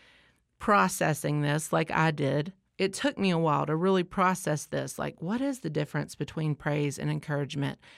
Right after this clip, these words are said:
How am I doing with this? Am I doing a good job? Am I only giving them words of praise? Or am I giving praise where praise is due, of course,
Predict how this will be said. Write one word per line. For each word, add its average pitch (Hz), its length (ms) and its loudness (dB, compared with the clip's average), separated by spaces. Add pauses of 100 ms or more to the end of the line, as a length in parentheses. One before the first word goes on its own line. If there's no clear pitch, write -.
(100)
How 226 320 2
am 214 340 -2
I 185 520 0 (200)
doing 220 380 4
with 143 200 0
this? - 340 -8
Am 156 120 2
I 165 120 2
doing 214 300 2
a 214 60 0
good 202 220 0
job? 208 460 0 (400)
Am 165 160 2
I 175 200 2
only 190 480 2 (220)
giving 196 360 2
them 202 200 2
words 208 260 2
of 220 160 -2
praise? 277 560 0 (380)
Or 190 300 4
am 196 180 2
I 196 80 2
giving 233 380 4
praise 208 400 0
where 180 120 0
praise 180 320 0
is 147 220 -4
due, 185 360 4
of 147 120 -4
course, 180 420 0